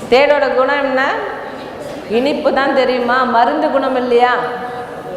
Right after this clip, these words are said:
மருத்துவ குணம் இருக்கு. அத மாதிரி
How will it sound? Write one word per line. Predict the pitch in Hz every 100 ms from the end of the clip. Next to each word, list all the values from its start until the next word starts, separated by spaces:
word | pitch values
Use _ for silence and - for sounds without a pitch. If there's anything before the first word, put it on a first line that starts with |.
| - - - - 214
மருத்துவ | 254 - 294 285
குணம் | 262 254 247
இருக்கு. | 240 247 262 311 - - - - - 185
அத | 214 226
மாதிரி | 254 285